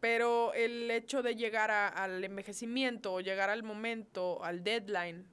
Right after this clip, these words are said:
que sería, no sé, los sesenta años, eh, en lo que, en los que ya vamos a empezar a tener que usar algunas reservas,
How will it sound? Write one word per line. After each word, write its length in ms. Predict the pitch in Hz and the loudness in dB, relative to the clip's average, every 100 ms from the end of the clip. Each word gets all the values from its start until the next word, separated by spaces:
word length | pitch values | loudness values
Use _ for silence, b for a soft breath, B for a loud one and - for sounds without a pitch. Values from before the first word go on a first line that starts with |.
| _ | _
que 120 | - 175 | -10 -8
sería, 340 | 185 185 196 | -4 -2 -2
no 120 | 190 | -4
sé, 140 | 175 180 | -8 -8
los 140 | 170 | -8
sesenta 600 | 165 196 196 202 214 220 | -10 -10 -8 -2 0 0
años, 460 | 226 190 170 - - | -2 -6 -12 -14 -16
eh, 480 | - 165 165 160 165 | -10 -8 -6 -6 -8
en 180 | 175 170 | -10 -10
lo 160 | 170 | -10
que, 240 | - 180 175 | -10 -8 -8
en 100 | 175 | -8
los 180 | 170 - | -10 -10
que 340 | 180 170 165 | -6 -6 -6
ya 500 | 170 196 202 208 - - 180 | 0 2 4 2 -2 -12 -6
vamos 380 | 180 185 196 | -2 -2 -4
a 40 | 208 | -10
empezar 340 | 196 180 185 | -10 -6 -4
a 120 | 190 | -4
tener 380 | 190 190 190 175 _ b b b b b b _ - | -6 -6 -6 -6 _ b b b b b b _ -4
que 120 | 202 | -2
usar 420 | 220 - 208 190 | 0 -2 0 0
algunas 380 | 185 175 180 180 | 0 -4 -6 -6
reservas, 800 | 185 - 262 226 185 220 - | -8 -2 -2 0 -2 -2 -8